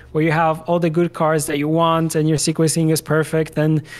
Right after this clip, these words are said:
you're playing everything like it should be, and you're not, you're not gonna be always realizing that, you know, to a one, one hundred percent manner.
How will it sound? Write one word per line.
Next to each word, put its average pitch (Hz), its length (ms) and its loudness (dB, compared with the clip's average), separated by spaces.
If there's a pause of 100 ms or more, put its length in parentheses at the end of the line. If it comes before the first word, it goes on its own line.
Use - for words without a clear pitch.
(140)
you're 156 120 0
playing 165 340 0
everything 160 320 0
like 156 160 0
it 143 80 -2
should 170 260 -2
be, 160 220 0
and 151 120 0
you're 151 120 0
not, 156 400 0
you're 160 140 -2
not 165 180 2
gonna 165 180 0
be 156 120 0
always 156 300 0
realizing 156 520 0
that, 147 260 0
you 156 120 0
know, 147 240 2
to 160 300 -4
a 156 60 2
one, 156 200 0 (220)
one 156 140 0
hundred 151 200 0
percent 151 300 -2
manner. 151 380 0